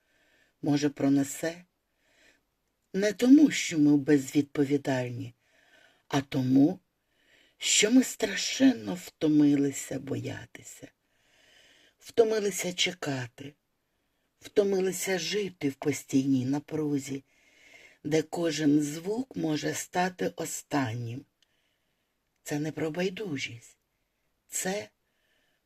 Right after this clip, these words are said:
про виснаження, про людську психіку, яка просто більше не витримує. І тому в голові з'являється це страшне, тихе,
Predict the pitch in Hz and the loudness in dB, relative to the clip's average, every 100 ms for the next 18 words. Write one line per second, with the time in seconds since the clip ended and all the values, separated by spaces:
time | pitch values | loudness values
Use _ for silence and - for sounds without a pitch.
0 | _ - 160 147 147 123 - - 117 - | _ -8 -6 -4 -6 -6 -10 -14 -14 -14
1 | 117 117 - _ _ _ _ _ _ _ | -14 -18 -20 _ _ _ _ _ _ _
2 | - 147 143 151 - - 160 147 - - | -12 -8 -4 -4 -6 -10 -10 -10 -10 -8
3 | - 170 139 - - - 131 _ _ _ | -6 -8 -12 -20 -20 -20 -20 _ _ _
4 | _ - - - 160 151 160 170 170 - | _ -20 -20 0 0 2 -2 -2 -4 -2
5 | 160 151 165 - 165 165 156 165 - 123 | -2 0 -2 -2 -2 -2 -4 -6 -8 -6
6 | 120 120 131 135 147 - _ _ _ _ | -6 -10 -12 -18 -18 -20 _ _ _ _
7 | _ _ - - - _ 185 185 226 226 | _ _ -20 -20 -20 _ 2 4 4 2
8 | 175 160 185 180 175 180 151 165 151 165 | -2 -2 0 0 -2 -4 -2 -2 0 -2
9 | 160 151 - - 156 - - - _ - | 0 -2 -2 -2 -2 -4 -20 -20 _ -6
10 | - 170 139 - 151 151 - - 147 160 | -2 -2 -2 -6 -6 -4 -4 -4 -4 -6
11 | 202 190 - _ _ _ _ _ _ _ | -8 -10 -18 _ _ _ _ _ _ _
12 | _ _ 160 170 180 - 139 | _ _ -10 -8 -12 -10 -12